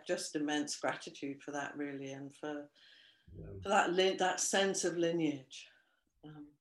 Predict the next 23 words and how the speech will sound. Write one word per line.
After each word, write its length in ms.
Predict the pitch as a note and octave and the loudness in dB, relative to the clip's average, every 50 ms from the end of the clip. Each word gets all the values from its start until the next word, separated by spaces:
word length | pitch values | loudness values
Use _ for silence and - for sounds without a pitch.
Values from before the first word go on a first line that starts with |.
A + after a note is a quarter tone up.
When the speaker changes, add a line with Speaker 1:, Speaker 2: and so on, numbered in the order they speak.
| _ | _
Speaker 2:
It's 100 | G#2+ G2+ | 2 4
a 80 | G#2+ F2+ | 4 4
strong 400 | - - A#2+ G#2+ A2 G#2 G#2+ G2 | 6 6 6 6 8 8 6 6
thread, 360 | - - A2 A2+ G2 D#2+ D#2+ | 4 2 4 4 6 6 6
isn't 200 | F2 E2+ F#2 E2+ | 6 4 4 2
it? 180 | D2 C#2+ C#2+ D2+ | 2 4 4 4
And, 280 | D#2+ D#2+ D#2 D#2+ E2 | 4 4 4 4 4
uh, 140 | D#2+ D2+ D2 D2+ - - - - - - | 4 2 2 0 -2 -8 -14 -14 -12 -10
Speaker 1:
Really 100 | D#3 - | -10 -10
strong. 260 | - - - D#3 D3 - | -10 -8 -8 0 2 2
Speaker 2:
and, 380 | A2+ - - B2+ C3 - - | 2 4 2 0 0 2 2
and 480 | B2 A2+ A2+ A2+ A2+ B2 - - - - | 4 4 6 6 4 2 -2 -4 -4 0
one 220 | - A2+ A#2 B2 A#2 | 4 6 6 6 6
might 200 | A2+ A2 - - | 6 4 6 6
not 180 | G#2 G#2+ G#2 | 6 6 6
understand 580 | - G2+ G2 F#2 F2 - - - A#2+ B2+ B2 A2 | 6 4 4 4 2 2 4 6 8 8 10 10
it 140 | F#2+ F2+ F2+ | 8 8 6
until 360 | F2+ F#2 F2+ - - A2+ G2 | 4 4 2 2 2 2 4
you 140 | G2 F#2 F2+ | 4 4 2
experience 580 | E2+ D#2+ - - - A#2 A#2+ A#2 A#2 G#2+ - | 2 0 -4 -4 -4 -2 0 0 0 2 2
it, 160 | F2+ E2+ - | 2 2 4
that 140 | - F2+ E2+ | 4 4 4
it, 220 | F#2 G2 - - | 4 2 -2 -4